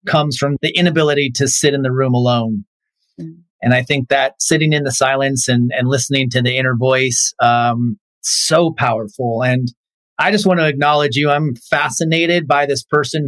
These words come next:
Speaker 1: whose success was really determined by, um, how fast they could go and who would be the fastest to cross the finish line. But yet you're so committed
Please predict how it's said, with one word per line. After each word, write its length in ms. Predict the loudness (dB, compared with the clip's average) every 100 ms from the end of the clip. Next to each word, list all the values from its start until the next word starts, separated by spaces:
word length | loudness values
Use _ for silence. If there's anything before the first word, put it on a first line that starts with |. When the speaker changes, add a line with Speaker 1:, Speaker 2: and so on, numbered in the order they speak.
| 0
Speaker 1:
whose 200 | 0 2
success 460 | -2 0 0 0 0
was 200 | 0 0
really 200 | 2 2
determined 720 | 0 0 0 2 2 0 2
by, 680 | 2 2 2 2 2 0 -4 _ -6
um, 180 | -4 -4 -2
how 180 | 0 0
fast 340 | 0 -2 0
they 120 | -2 0
could 180 | -2
go 340 | 2 0 0 -8 _ _ -4
and 140 | -2 0
who 120 | 2
would 120 | 2
be 100 | 2
the 140 | -2 -2
fastest 540 | -2 0 -2 -4 -4
to 60 | -6
cross 400 | -2 0 0 -4
the 80 | -8 -4
finish 300 | -2 -2 0
line. 260 | 2 2
But 140 | -2 -2
yet 180 | -2 -2
you're 120 | -2
so 300 | -2 0 0
committed 500 | 0 -2 2 2 0